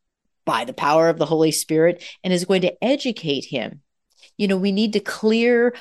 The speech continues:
our ears of the noise that distracts us from hearing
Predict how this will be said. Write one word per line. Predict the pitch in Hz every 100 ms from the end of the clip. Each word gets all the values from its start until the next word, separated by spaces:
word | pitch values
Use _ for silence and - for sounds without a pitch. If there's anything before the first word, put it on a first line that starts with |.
| - 175
our | 175 -
ears | 196 196 196 190
of | - 175 160
the | 180 170
noise | 170 175 208 247 165 98 139 180 - - - _
that | 165 160
distracts | 156 - - 165 190 214 -
us | 151 -
from | - 160 160
hearing | - 240 240 151 147